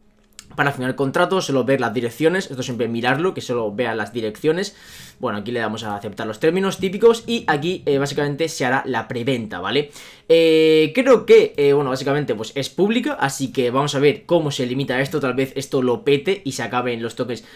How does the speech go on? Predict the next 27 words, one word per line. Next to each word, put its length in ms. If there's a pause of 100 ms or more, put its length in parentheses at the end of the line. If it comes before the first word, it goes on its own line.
(140)
bastante, 400
bastante 300
rápido. 420 (160)
Y 80
ahora 120
os 40
explico, 420
pues, 140
lo, 60
de 160
lo 80
que 60
viene 160
siendo 360
el 180
proyecto. 500
Es 100
un 100
proyecto 380
pensado 460
para 140
lo 120
que 80
viene 120
siendo 420
inversores, 1000
¿vale? 280